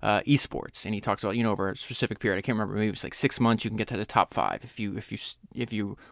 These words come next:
really on, on the ball. I think within, like, uh,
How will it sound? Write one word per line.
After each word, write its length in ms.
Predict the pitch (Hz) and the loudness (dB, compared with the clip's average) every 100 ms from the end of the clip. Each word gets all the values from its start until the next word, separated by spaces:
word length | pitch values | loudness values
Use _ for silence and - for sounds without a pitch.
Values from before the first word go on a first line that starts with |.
| - | 0
really 340 | 123 131 120 | 8 8 8
on, 360 | 110 110 98 - | 4 2 0 -4
on 160 | - 117 | 0 0
the 60 | 101 | 2
ball. 300 | 101 62 - - - - - | 2 0 -4 -18 -20 -20 -20
I 40 | - | -2
think 100 | 113 | 0
within, 220 | 113 110 | 2 2
like, 160 | 104 - | 2 -2
uh, 320 | - 71 | -10 -12